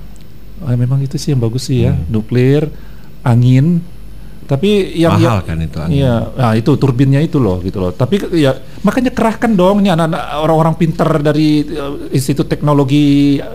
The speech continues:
Speaker 1: yang di mana-mana itu, kemana, kembangkan dong, gitu loh.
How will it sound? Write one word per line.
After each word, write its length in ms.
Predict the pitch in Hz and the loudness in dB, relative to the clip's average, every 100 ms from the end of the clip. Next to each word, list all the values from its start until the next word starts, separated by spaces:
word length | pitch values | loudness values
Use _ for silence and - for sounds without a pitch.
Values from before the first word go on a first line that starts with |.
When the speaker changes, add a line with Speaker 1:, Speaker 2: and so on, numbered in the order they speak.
| 113 | -10
Speaker 1:
yang 200 | - 135 | -2 0
di 160 | 135 143 | 2 2
mana-mana 480 | 139 139 139 143 143 | 2 2 2 2 0
itu, 320 | 147 170 170 - - - - - | 0 0 -2 -8 -16 -14 -14 -6
kemana, 320 | 143 180 196 | -2 0 -2
kembangkan 480 | - 170 185 202 190 | -2 -2 0 2 2
dong, 180 | 139 165 156 | 2 0 -2
gitu 240 | 123 123 | -4 -2
loh. 160 | 110 | -2